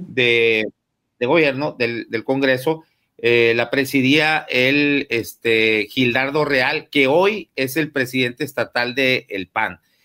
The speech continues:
Eh, también estaba Rogelio Díaz Brown, el que es hoy el dirigente estatal del pri. Estaba, eh, Fermín Trujillo del panal, que es hoy el presidente de la crip.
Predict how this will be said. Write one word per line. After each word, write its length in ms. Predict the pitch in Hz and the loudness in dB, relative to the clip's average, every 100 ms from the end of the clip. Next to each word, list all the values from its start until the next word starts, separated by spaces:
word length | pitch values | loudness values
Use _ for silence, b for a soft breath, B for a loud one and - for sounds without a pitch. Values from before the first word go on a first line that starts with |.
| _ _ _ _ | _ _ _ _
Eh, 300 | 127 117 113 | 0 2 0
también 360 | 147 139 156 165 | -2 -2 0 0
estaba 640 | 156 135 147 147 151 147 | -2 0 0 2 2 0
Rogelio 440 | 127 120 143 139 | -2 -4 -2 0
Díaz 240 | 147 147 139 | 2 0 0
Brown, 400 | 139 156 165 - _ | -2 -2 -4 -14 _
el 220 | 127 123 - | -6 -6 -4
que 200 | 120 131 | -2 -2
es 140 | 131 | 0
hoy 260 | 143 147 143 | 0 0 0
el 260 | 123 117 110 | -2 -2 -2
dirigente 520 | 113 104 123 123 123 | -4 -4 -4 -4 -6
estatal 440 | 113 101 110 120 | -6 -6 -4 -4
del 160 | 117 - | -4 -4
pri. 340 | 156 220 269 _ _ _ _ - | -2 -2 -2 _ _ _ _ -6
Estaba, 800 | 107 - 135 135 143 147 139 135 | -4 -2 -2 2 4 4 2 -2
eh, 320 | 123 117 117 110 | -2 0 0 0
Fermín 380 | 127 131 160 160 | -2 0 -4 -2
Trujillo 580 | 165 160 190 160 160 | -4 0 0 4 4
del 180 | 151 151 | 2 0
panal, 480 | 160 156 151 156 185 _ _ _ - | 0 -2 -2 -4 -6 _ _ _ -2
que 180 | 156 160 | 2 2
es 160 | 156 | 4
hoy 200 | 180 214 | 2 4
el 120 | 180 | 0
presidente 560 | - 123 131 127 131 - | -2 -2 0 0 0 -2
de 100 | 160 | 0
la 200 | 139 110 | 0 -2
crip. 260 | 151 208 | -2 -2